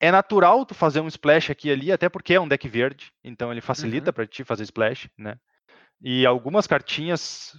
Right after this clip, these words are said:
Speaker 1: quando elas aparecem, são muito difíceis de deixar passar. Bitter Blossom, por exemplo.
Speaker 2: Uhum.
Speaker 1: É difícil de deixar passar com esse deck. E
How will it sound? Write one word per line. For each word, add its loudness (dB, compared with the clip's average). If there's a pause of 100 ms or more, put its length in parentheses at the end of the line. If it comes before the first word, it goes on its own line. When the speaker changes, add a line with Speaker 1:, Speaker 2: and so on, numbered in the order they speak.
Speaker 1:
quando 0
elas 6
aparecem, 2
são -6
muito -8
difíceis -12
de -16
deixar -4
passar. -2 (180)
Bitter -2
Blossom, 2
por -6
exemplo. -10 (640)
Speaker 2:
Uhum. -16
Speaker 1:
É 2
difícil -6
de -12
deixar 0
passar 0
com -4
esse -6
deck. -4 (1400)
E -6